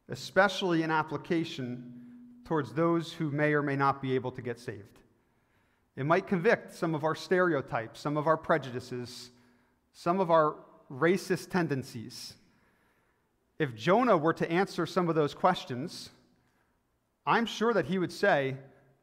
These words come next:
"The Ninevites." The Ninevites are least likely to get saved. In fact, Jonah might even go so far as to say, "The Ninevites should not get saved." Not just can't, but should not get saved.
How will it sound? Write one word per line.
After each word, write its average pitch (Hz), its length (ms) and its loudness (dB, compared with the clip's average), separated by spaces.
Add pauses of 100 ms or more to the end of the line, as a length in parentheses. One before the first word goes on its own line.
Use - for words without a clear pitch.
(140)
"The 147 80 0
Ninevites." 147 720 -4 (1200)
The 156 80 2
Ninevites 160 460 2
are 165 100 4
least 202 320 -2
likely 175 360 2
to 156 100 -6
get 160 180 2
saved. 180 460 -2 (480)
In 143 80 -6
fact, 202 300 6
Jonah 226 200 2
might 170 200 6
even 170 160 0
go 175 100 2
so 180 220 0
far 180 260 6
as 180 100 -2
to 165 80 -6
say, 165 380 2 (240)
"The 165 80 -2
Ninevites 165 680 4 (680)
should - 320 2
not 208 360 6
get 147 180 0
saved." 117 480 -8 (1040)
Not 202 220 2
just - 200 -2
can't, 190 480 -2
but 170 400 2 (200)
should 262 340 0
not 160 380 4
get 135 180 0
saved. - 480 -8